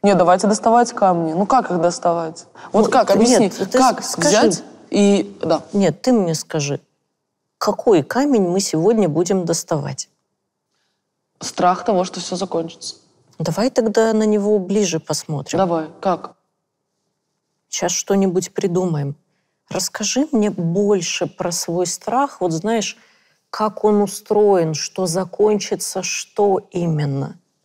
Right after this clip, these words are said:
Speaker 1: Э, закончится комфортное общение.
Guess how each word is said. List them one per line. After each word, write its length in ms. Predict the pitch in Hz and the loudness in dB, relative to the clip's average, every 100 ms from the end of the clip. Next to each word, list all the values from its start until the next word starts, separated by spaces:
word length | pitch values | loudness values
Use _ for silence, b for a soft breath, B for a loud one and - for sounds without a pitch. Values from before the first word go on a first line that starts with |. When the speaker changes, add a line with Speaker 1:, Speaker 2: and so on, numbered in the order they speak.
| - | -6
Speaker 1:
Э, 580 | 170 170 170 175 170 165 165 - - - - - | -4 -2 -2 -2 -2 -4 -8 -14 -16 -16 -16 -14
закончится 1120 | 156 180 196 247 262 233 - 185 175 175 175 165 160 175 _ _ b b b b b b b b b _ _ _ | -8 -6 2 2 2 -4 -4 0 2 2 -2 -8 -12 -18 _ _ b b b b b b b b b _ _ _
комфортное 880 | - 175 - 196 208 185 170 160 160 | -2 -2 0 0 0 -2 -2 -2 -2
общение. 720 | 156 - 170 151 143 156 208 | -4 -4 -2 -2 -4 -8 -10